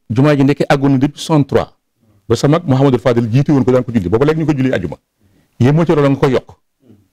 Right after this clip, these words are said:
Gis na, gis naa projet yokk bi. Mu ne ko yéen moo ci loolu yaa ngi def daaray kaamil, bibliothèque bi. Yéen moo ci loolu yaa ngi def kër Sëñ Touba. Yéen moo ci loolu yaa ngi def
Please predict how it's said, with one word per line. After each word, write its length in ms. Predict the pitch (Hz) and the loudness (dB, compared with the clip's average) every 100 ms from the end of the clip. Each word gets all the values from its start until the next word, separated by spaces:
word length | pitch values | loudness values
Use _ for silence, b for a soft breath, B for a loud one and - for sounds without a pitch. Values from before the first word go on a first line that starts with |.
| _ _ _ - | _ _ _ -12
Gis 100 | - | -4
na, 60 | |
gis 140 | 165 139 | 0 0
naa 80 | 139 | 0
projet 260 | 135 107 | -2 -2
yokk 180 | 113 - | -2 -4
bi. 120 | - - _ _ _ _ _ - | -8 -20 _ _ _ _ _ -6
Mu 80 | 107 | -2
ne 60 | |
ko 100 | 127 | 0
yéen 100 | 143 | 0
moo 80 | 156 | 0
ci 80 | 165 | 0
loolu 140 | 156 151 | 0 0
yaa 80 | 139 | 0
ngi 80 | 147 | 0
def 120 | 139 | -2
daaray 200 | 127 127 | -2 0
kaamil, 300 | 123 98 71 - - | 0 -4 -6 -16 -10
bibliothèque 500 | 104 107 113 98 62 | -4 0 0 -2 -6
bi. 80 | - _ _ _ _ _ | -12 _ _ _ _ _
Yéen 120 | 101 131 | -2 0
moo 80 | 156 | 0
ci 100 | 160 | 0
loolu 180 | 143 139 | 0 2
yaa 140 | 143 | 2
ngi 100 | 143 | 0
def 320 | 147 - - - _ | -2 -4 -16 -20 _
kër 100 | - | -4
Sëñ 160 | 131 117 | -2 -2
Touba. 300 | 104 80 - _ _ _ _ _ | -2 -2 -4 _ _ _ _ _
Yéen 120 | 117 | 0
moo 80 | 147 | 0
ci 80 | 147 | 2
loolu 160 | 143 143 | 2 2
yaa 140 | 135 | 2
ngi 80 | 143 | 2
def 200 | 147 143 | 0 -2